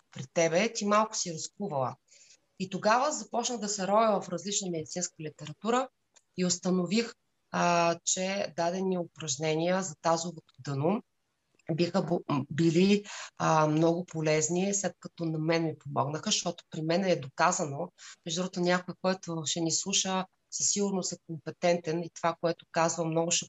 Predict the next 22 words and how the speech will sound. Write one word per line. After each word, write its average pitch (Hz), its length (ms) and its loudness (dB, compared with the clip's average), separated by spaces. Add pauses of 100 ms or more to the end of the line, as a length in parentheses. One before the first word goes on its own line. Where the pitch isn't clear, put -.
поразсъждава 147 640 0
върху 143 260 -8
него, 214 240 4
но, 190 240 4 (560)
а, 165 220 2
тогава 180 320 2
си - 160 0
казах, 180 320 0
аз 175 180 0
ще 165 540 -2
направя 165 800 0
такива 170 320 -10 (100)
комплекси, 160 720 -2 (400)
в 165 100 -2 (180)
които 180 580 2 (200)
ще - 220 -8
помагам 175 520 2
на 165 80 0
жени 160 300 0
след - 240 -4
определ-, 156 480 -8
след - 220 -6